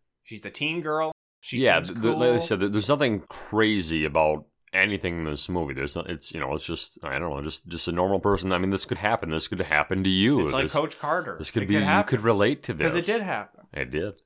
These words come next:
Speaker 1: This is a true story.
Speaker 2: It might be.
Speaker 1: Uh, and as we're panning around the restaurant, we're meeting her other family members who are relevant. And this is, of course, a family restaurant.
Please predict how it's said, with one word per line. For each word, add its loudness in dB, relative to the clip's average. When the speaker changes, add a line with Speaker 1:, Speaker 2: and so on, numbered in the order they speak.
Speaker 1:
This -10
is -10
a -8
true -12
story. -14
Speaker 2:
It -8
might -2
be. -6
Speaker 1:
Uh, 4
and -2
as 2
we're 2
panning 0
around 0
the -6
restaurant, -2
we're -6
meeting -6
her -4
other 0
family -4
members -2
who -2
are 0
relevant. 0
And -8
this -10
is, -16
of -18
course, -10
a -14
family -12
restaurant. -6